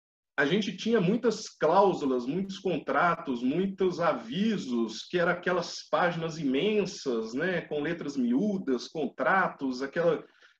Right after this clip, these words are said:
aquilo de uma forma que você, como leigo, né, eu, por exemplo, né, que, que não sou especialista jurídico, né, eu não entendia nada. Você pega, você vai ler, fala, "Nossa, não entendi nada." Né? A L G P D ela ajuda nisso também,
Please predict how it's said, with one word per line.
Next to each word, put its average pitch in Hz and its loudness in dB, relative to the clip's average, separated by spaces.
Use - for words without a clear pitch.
aquilo 190 -2
de 175 -4
uma 180 4
forma 185 0
que 175 -6
você, 170 2
como 160 0
leigo, 143 0
né, 151 2
eu, 156 2
por 139 2
exemplo, 117 0
né, 151 0
que, 123 -4
que 120 -6
não 127 0
sou 139 0
especialista 147 0
jurídico, 123 0
né, 180 -2
eu 226 8
não 233 4
entendia 175 2
nada. 135 2
Você 156 -8
pega, 180 -2
você 170 -8
vai 165 2
ler, 160 0
fala, 175 -10
"Nossa, 190 -4
não 175 -6
entendi 165 -8
nada." 147 0
Né? 143 0
A 170 4
L 226 2
G 247 2
P 247 4
D 214 6
ela 254 6
ajuda 196 0
nisso 113 0
também, 98 -4